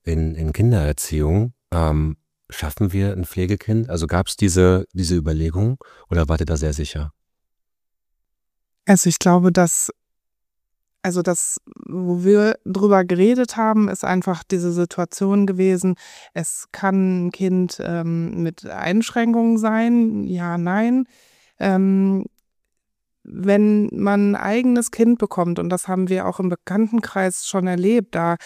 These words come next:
Speaker 2: man steckt auch da nicht drin und man weiß auch da nicht, was bekommt man da für ein Kind, welche, ähm, ich meine, es kann alles super laufen in der Schwangerschaft und dann bekommt man ein Kind und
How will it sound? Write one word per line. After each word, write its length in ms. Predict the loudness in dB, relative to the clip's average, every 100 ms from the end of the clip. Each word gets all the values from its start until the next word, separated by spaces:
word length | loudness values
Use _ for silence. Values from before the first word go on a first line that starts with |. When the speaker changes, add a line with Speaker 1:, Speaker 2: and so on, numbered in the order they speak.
| -16 -20 -20 -16
Speaker 2:
man 240 | -2 0 0
steckt 380 | 0 -4 -2
auch 100 | -4
da 220 | 0 2 2
nicht 200 | 2 -2
drin 280 | -6 -4
und 160 | -4 -2
man 180 | -2 0
weiß 220 | -2 -2
auch 160 | -4 -2
da 180 | -2
nicht, 240 | 0 -2 -4
was 140 | -4
bekommt 400 | -4 -4 -2 0
man 120 | 0
da 120 | 0 -2
für 160 | -2
ein 100 | -2
Kind, 480 | 0 2 2 0 -6
welche, 500 | -2 -2 0 0 0 -4 _ _ _ _
ähm, 600 | -4 -2 2 2 2 -2 -4
ich 140 | -4
meine, 180 | -2 -2
es 100 | -4
kann 160 | -6
alles 300 | -2 0 0
super 280 | -2 -2 0
laufen 340 | 2 0 0 0
in 100 | 0
der 80 |
Schwangerschaft 680 | -2 -2 0 0 0 -2 -2
und 120 | -2
dann 160 | 0 0
bekommt 340 | -2 -4 -2
man 200 | 0 0
ein 40 | 0
Kind 380 | 2 2 2 0
und 300 | 0 -2